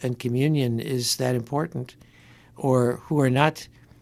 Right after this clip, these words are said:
prevented by health or circumstances from going to church and yet just watching live streaming or T V without receiving Holy Communion,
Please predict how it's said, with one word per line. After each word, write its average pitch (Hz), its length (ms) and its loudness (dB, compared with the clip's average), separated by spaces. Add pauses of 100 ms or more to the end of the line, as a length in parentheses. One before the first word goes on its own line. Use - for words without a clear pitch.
(500)
prevented 131 440 2
by 120 160 2
health 151 400 4
or 113 100 0
circumstances 156 880 0
from 110 140 -2
going 127 200 0
to 113 80 -2
church 165 360 0
and 120 120 0
yet 123 280 -2
just 131 240 -4
watching 127 400 -2
live 123 200 2
streaming 117 400 -2
or 110 80 -2
T 113 220 -4
V 143 180 2
without 131 360 2
receiving 123 460 -2
Holy 117 160 -4
Communion, 127 540 -4